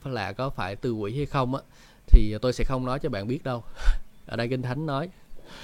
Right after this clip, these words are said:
"Khi tôi còn là một người hầu việc Chúa trẻ tuổi, tôi thường thông công với những người ngủ tuần bởi vì họ tin sự chữa lành thiên thượng. Tôi được chữa lành và được vực dậy khỏi giường bệnh bởi quyền năng của Đức Chúa Trời, và việc thông công với những anh em khác có cùng một đức tin là quý báu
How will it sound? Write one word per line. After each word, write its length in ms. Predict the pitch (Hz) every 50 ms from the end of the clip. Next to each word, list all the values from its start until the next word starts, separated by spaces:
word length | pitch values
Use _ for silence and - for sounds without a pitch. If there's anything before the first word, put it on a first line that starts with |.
| - - - - -
"Khi 140 | - 147 139
tôi 260 | - 151 143 139 139
còn 180 | - 135 127
là 100 | 120 120
một 220 | 120 120 120 113 -
người 220 | 131 131 127 120
hầu 140 | 110 123 117
việc 160 | 113 120 110 -
Chúa 160 | - 135 156
trẻ 200 | 170 - 127 104
tuổi, 340 | - - 123 107 101 120 147
tôi 180 | - 165 156 143
thường 240 | - 143 127 117
thông 180 | 110 - 131 139
công 200 | - 147 139 139
với 160 | 139 147 147
những 180 | 156 147 120 120
người 160 | 123 131 123
ngủ 220 | 123 117 110 110
tuần 300 | 113 - - 156 143 131 120 - - - - -
bởi 120 | - 131 135
vì 120 | 143 143
họ 180 | 135 131 104 110
tin 300 | - - 151 151 147 143
sự 180 | - - 120
chữa 160 | 107 - 117 117
lành 180 | 131 135 123 113
thiên 200 | - 131 131 131
thượng. 300 | 135 127 110 101 104 - - - - - - -
Tôi 100 | - 180
được 100 | 180 147
chữa 180 | 123 - 123 127
lành 240 | 143 151 139 127
và 100 | 120 127
được 200 | 131 127 117 -
vực 200 | - 135 127 -
dậy 200 | - 123 107 101
khỏi 200 | 107 - 107 101
giường 220 | 131 147 139 123 120
bệnh 320 | 120 110 98 98 107 117
bởi 180 | 120 104 101 110
quyền 260 | 135 151 139 120 117
năng 200 | 127 139 143 143
của 120 | 127 120
Đức 80 | 110 117
Chúa 100 | - -
Trời, 320 | 156 - 156 135 127 120 110 - - - - -
và 100 | - 143
việc 240 | 139 143 139 - -
thông 260 | - 170 170 175 170
công 320 | - - 180 175 175 175
với 140 | 165 175 190
những 120 | 170 123 117
anh 160 | 135 147 147
em 160 | 143 147 147
khác 340 | 143 - 170 175 214 - -
có 180 | - 147 143
cùng 240 | 156 - - 143 123
một 160 | 120 113 -
đức 160 | - 175 - -
tin 200 | 175 160 156 151
là 160 | 139 131 113
quý 280 | 107 117 131 131 175
báu 300 | 190 165 147 143 156 220